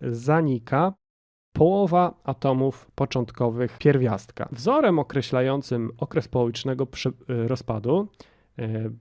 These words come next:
będzie taki oto wzór, czyli N, czyli liczba atomów po jakimś okresie,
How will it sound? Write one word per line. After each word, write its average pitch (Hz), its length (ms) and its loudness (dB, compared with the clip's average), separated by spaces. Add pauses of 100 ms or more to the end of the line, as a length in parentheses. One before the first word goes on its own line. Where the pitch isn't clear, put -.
będzie 147 640 2 (240)
taki 127 400 -4
oto 120 260 -2
wzór, 120 420 -4 (560)
czyli 123 380 -4
N, 170 400 4
czyli 110 220 -4
liczba 127 400 -2
atomów 120 720 -4 (640)
po 156 300 4
jakimś 131 560 -4
okresie, 170 640 2